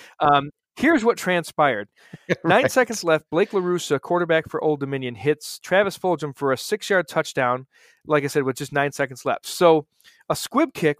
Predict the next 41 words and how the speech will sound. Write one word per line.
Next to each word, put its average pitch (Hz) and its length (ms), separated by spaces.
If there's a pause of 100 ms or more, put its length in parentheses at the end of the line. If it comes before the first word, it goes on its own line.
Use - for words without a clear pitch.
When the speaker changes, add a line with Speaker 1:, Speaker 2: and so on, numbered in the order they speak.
Speaker 1:
put 185 200
Western 190 360
Kentucky 170 520
at 147 120
the 139 60
fifty-yard 175 600
line. 101 260 (520)
A 147 80
Hail 190 260
Mary 226 280
attempt 165 440
was 139 260
no 180 220
good, 160 400
but 185 220 (180)
Old 190 200
Dominion 190 320
was 156 120
called 151 300
for 139 100
roughing 143 320
the 135 80
passer, 170 420
which 123 220
related, 147 560
or 139 160
which, 135 300
uh, 131 340
translated 160 720
into 143 240
an 131 120
untimed 156 540
down. 131 260 (480)
Western 170 320
Kentucky 185 440
then 156 140
attempted 151 400
a 135 60
fifty-seven-yard 196 880
field 247 340
goal, 123 300